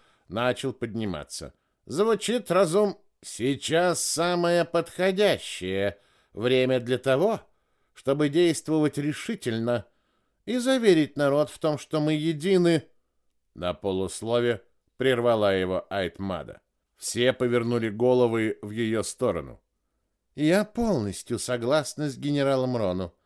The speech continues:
Киконской армии нужно выделить больше нефрита,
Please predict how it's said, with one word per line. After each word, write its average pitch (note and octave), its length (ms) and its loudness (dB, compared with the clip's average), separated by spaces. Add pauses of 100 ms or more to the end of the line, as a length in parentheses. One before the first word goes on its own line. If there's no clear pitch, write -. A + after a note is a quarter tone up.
(560)
Киконской A#3+ 580 -2
армии G3 360 2
нужно E3 340 2
выделить D3+ 540 0
больше C#3 500 -2
нефрита, C3 540 -6